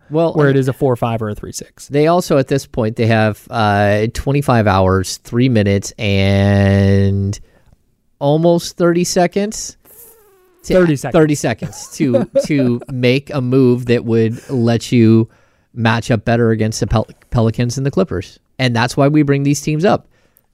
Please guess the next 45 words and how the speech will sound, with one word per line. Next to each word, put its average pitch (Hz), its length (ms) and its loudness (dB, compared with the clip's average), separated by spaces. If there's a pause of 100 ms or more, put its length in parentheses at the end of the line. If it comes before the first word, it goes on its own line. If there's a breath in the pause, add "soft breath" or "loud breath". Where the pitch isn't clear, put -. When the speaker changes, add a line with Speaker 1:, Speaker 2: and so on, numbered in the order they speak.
Speaker 1:
You 110 140 -4
don't 113 240 0
have 117 260 -2
the 123 60 -10
players 110 380 -2
to - 60 -6
match 101 240 -4
up 107 140 -2
against 92 260 -4
those 95 200 -4
teams. 85 420 -10 (180)
And 113 140 -4
even 117 260 0
you 113 120 -2
can 110 140 -6
throw 107 180 -4
Minnesota 107 500 0
in 139 100 -2
that. 123 280 -2 (440 soft breath)
You, - 320 -4
like, 107 280 -8
there's 123 240 0
a 95 40 -2
lot 127 340 -2
of 113 60 -6
players 110 240 0
you 104 80 -4
can 101 120 -8
throw. 107 280 -4
There 107 100 -2
are 107 40 2
a 101 40 0
lot 127 200 2
of 120 60 -4
teams 113 200 -4
you 110 60 0
can 104 120 -6
throw 104 220 0
in 110 100 0
that. 90 220 -4
That, 101 240 -6
do 104 80 -2
you 107 240 2
have 107 280 0
the, 113 360 0